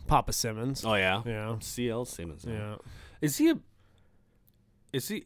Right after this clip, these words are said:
Speaker 2: he's, he follows the podcast, doesn't he?
Speaker 1: Uh, every week.
Speaker 2: Is
Speaker 1: When
Speaker 2: he
Speaker 1: we, when I, when I went to the barbecue yesterday, he's right on it.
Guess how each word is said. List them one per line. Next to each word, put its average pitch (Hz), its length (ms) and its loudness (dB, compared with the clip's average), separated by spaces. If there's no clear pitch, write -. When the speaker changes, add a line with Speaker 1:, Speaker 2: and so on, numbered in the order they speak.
Speaker 2:
he's, 233 320 4
he 226 160 4
follows 117 320 4
the 98 80 -2
podcast, 98 200 -4
doesn't 117 100 -2
he? 170 100 -4
Speaker 1:
Uh, 127 60 -6
every 120 500 2
week. 131 300 0
Speaker 2:
Is 139 120 2
Speaker 1:
When 147 140 6
Speaker 2:
he 143 60 4
Speaker 1:
we, 139 180 2
when 156 160 4
I, 151 60 4
when 139 320 -2
I 131 40 4
went 135 140 4
to 127 60 -4
the 123 80 0
barbecue 120 460 0
yesterday, 113 500 -2
he's 123 360 -2
right 120 440 2
on 104 240 -4
it. 117 140 -6